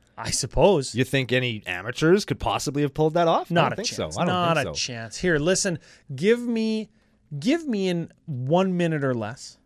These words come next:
Speaker 2: Oh, shit.
Speaker 1: A big thank you to, uh, you know what, I'll say the big thank you to Jacob Besh for sending it in. It was a, it was a hoot.
Speaker 2: Yes.
Speaker 1: A hoot nanny, if you will.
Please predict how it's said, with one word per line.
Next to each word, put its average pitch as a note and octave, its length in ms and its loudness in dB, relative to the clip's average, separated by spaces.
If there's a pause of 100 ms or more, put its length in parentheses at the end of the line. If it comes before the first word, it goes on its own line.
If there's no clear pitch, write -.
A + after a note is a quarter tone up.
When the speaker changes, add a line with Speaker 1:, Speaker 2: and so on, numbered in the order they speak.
(240)
Speaker 2:
Oh, F2+ 120 -20
shit. F#2+ 320 -12 (880)
Speaker 1:
A F3 40 0
big F#3 220 6
thank D#3 320 0
you E3+ 80 -2
to, D3+ 300 -2
uh, E3+ 180 0
you F#3 140 2
know F3+ 60 4
what, E3 100 6
I'll D#3+ 100 4
say F3+ 160 0
the D3+ 80 0
big D3 180 -2
thank C#3 200 -2
you C#3+ 80 -4
to C3 80 -2
Jacob C3 340 -2
Besh B2 200 -2
for C3 100 -8
sending C3+ 320 -2
it B2 80 -2
in. C3 140 2
It C#3+ 100 -4
was C3 160 -2
a, B2 160 -2
it D#3+ 60 -2
was C#3+ 120 -4
a B2+ 80 -2
hoot. A3+ 440 -2 (300)
Speaker 2:
Yes. A2+ 440 -2
Speaker 1:
A C3+ 80 0
hoot D#3+ 260 2
nanny, D#3+ 340 -2
if - 140 -8
you E3+ 80 -2
will. F#3 300 -2